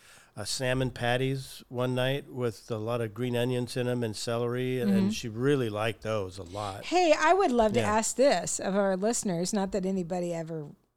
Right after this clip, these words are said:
Speaker 2: sends a comment or sends us a
Speaker 1: Yeah.
Speaker 2: message or anything, but let's see if we can get anybody interested in doing this. I'm looking for a good turkey soup recipe. Do you guys have a good turkey soup recipe that you use? I'd love to have one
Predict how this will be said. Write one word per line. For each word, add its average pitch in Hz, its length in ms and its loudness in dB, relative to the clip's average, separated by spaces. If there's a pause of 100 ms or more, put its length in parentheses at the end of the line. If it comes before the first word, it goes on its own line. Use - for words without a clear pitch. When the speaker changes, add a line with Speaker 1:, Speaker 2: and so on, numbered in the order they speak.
(340)
Speaker 2:
sends 185 440 -2
a 160 80 -2
comment 180 680 -4
or 160 160 -6
sends 175 300 -4
us 170 160 -4
a 165 40 0
Speaker 1:
Yeah. 160 100 2
Speaker 2:
message 170 420 -2
or 156 60 -4
anything, 160 420 -6
but 170 180 -6 (540)
let's 196 120 -2
see 214 140 2
if 185 100 -2
we 196 80 0
can 180 160 -4
get 175 200 -2
anybody 170 440 -4
interested 170 360 -8
in 160 100 -4
doing 160 220 -4
this. 170 340 -4
I'm 262 140 -2
looking 359 260 4
for 226 160 2
a 202 60 4
good 208 440 4
turkey 233 400 -2
soup 208 520 2 (160)
recipe. 180 720 -6 (400)
Do 226 80 -6
you - 20 -2
guys 254 220 2
have 226 240 0
a 214 60 0
good 208 280 2
turkey 220 320 -4
soup 220 260 -2
recipe 196 440 -4
that 180 160 -6
you 180 100 -2
use? 185 420 0
I'd 233 200 -4
love 175 260 0
to 156 80 -4
have 160 240 -4
one 165 220 -10